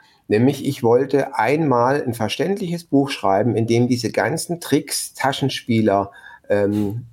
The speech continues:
Methoden, die im Finanzvertrieb, äh, angewandt werden,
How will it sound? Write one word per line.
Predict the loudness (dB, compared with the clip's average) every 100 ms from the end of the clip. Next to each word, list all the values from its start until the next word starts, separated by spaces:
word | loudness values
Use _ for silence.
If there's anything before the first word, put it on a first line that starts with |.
| -12 -2
Methoden, | -2 2 2 4 2 0 -2 -10 -20 -10 -2
die | 0 0
im | -2 0
Finanzvertrieb, | 2 2 0 0 -2 -2 0 0 0 -2 -6 -4
äh, |
angewandt | 0 2 2 0 -6 -6 -2 2 0 0 2
werden, | 2 4 2 -2